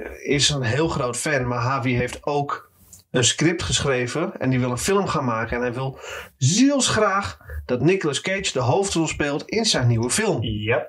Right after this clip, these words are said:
Speaker 2: Er wordt ook
Speaker 1: Waar-
Speaker 2: altijd aan hem gevraagd van, "Heb je het nou al gevraagd?
Speaker 1: Ja.
Speaker 2: Heb je het nou gevraagd?"
Speaker 1: Heeft je het script al gelezen?
Speaker 2: <laughs> Ja, heb je dat al
Speaker 1: Nee,
Speaker 2: gelezen?
Speaker 1: nee, nog niet, nee, nog niet. Heel, heel, heel zenuwachtig, heel afhoudend.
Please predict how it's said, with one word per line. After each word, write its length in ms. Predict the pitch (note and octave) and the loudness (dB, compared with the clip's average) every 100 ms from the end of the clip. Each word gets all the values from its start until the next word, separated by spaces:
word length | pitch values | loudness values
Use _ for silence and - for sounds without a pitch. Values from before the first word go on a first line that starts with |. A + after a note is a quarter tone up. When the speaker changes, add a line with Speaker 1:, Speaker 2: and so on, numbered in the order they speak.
| - - - - - - - - - - - - - - | -8 -8 -4 -2 0 -2 -4 -8 -12 -20 -20 -10 -8 0
Speaker 2:
Er 60 | |
wordt 140 | B2 D3 | 2 2
ook 60 | D3+ | 2
Speaker 1:
Waar- 100 | G3 | 0
Speaker 2:
altijd 160 | F#3+ | 0
aan 60 | D3 | -2
hem 80 | B2+ | -2
gevraagd 240 | - - | -2 -2
van, 140 | - A2+ | -2 0
"Heb 120 | C3 | 0
je 60 | |
het 80 | - | 0
nou 120 | G3 | 0
al 60 | B2+ | -2
gevraagd? 380 | - - D3+ B2+ | -4 -2 -2 0
Speaker 1:
Ja. 100 | A3 | 0
Speaker 2:
Heb 120 | B2 | 0
je 60 | C3 | 0
het 80 | |
nou 100 | A#2+ A#2+ | 0 0
gevraagd?" 460 | - - - - | -2 0 -2 0
Speaker 1:
Heeft 120 | C#3+ | 0
je 60 | E4 | 0
het 80 | E3 | 0
script 280 | G3 G3+ E3 | 0 -2 0
al 80 | |
gelezen? 500 | A2+ A#2+ A#2 F#3 F#3 - | 0 0 0 0 -4 -4
Speaker 2:
<laughs> 40 | |
Ja, 160 | D4 C#3+ | -2 0
heb 140 | F3+ | 0
je 60 | F3 | 0
dat 80 | D#3 | 0
al 40 | |
Speaker 1:
Nee, 100 | E3+ | 0
Speaker 2:
gelezen? 240 | - D3 G3+ | 0 0 0
Speaker 1:
nee, 100 | A3 | 0
nog 140 | D#3+ | -2
niet, 140 | G#3 | -2
nee, 120 | F#3+ G3+ | -2 -2
nog 120 | F#3 | 0
niet. 140 | F#3 | 0
Heel, 220 | D3 F3 D#3 | 2 2 0
heel, 240 | F3 E3+ | 0 0
heel 200 | E3 E3+ | 0 2
zenuwachtig, 520 | F#3 F#3 F3+ D#3+ D#3 | 2 2 0 0 2
heel 200 | C3+ D3+ | 2 2
afhoudend. 680 | C#3 C#3 D3+ B2+ A2+ - | 0 -2 -2 0 -2 -4